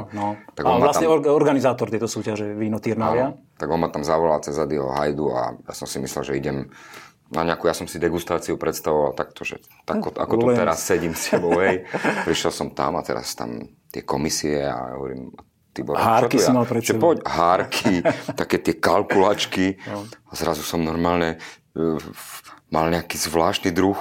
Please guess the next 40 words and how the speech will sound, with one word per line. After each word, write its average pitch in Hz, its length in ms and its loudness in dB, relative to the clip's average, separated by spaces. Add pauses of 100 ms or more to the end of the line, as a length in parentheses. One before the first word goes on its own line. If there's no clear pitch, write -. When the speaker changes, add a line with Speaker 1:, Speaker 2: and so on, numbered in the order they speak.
(140)
Speaker 1:
nejakej 82 600 -2
trémy 85 400 4
alebo 87 240 4
zodpovednosti, 90 880 0
lebo - 360 -10
som 87 100 -4
sa 87 120 -2
pozoznamoval 92 560 4
s 87 80 -4
tými 87 180 -2
ľuďmi 80 400 0
a 85 120 -2
teraz 71 420 -4 (400)
mi - 80 -8
tam 78 200 -2
hovorili 85 280 2
tie 85 120 0
mená 78 180 0
a 76 80 2
ja 71 80 -2
hovorím, 69 260 -4 (720)
ako - 160 -6
sa 82 180 0
mi, 82 180 0
eh, - 60 -8 (460)
vybavovali 95 880 2 (140)
fotky - 500 0
z - 100 0
fliaž, 92 400 2 (120)
hej, 90 200 2
že 78 120 0 (220)
Speaker 2:
<laughs> - 180 -20
Speaker 1:
však, - 160 -12
však - 260 -10
toto - 300 -8
je, 76 180 0 (540)
Speaker 2:
To - 80 -12
je - 80 -12 (240)
Speaker 1:
tak - 240 -4
som - 220 -2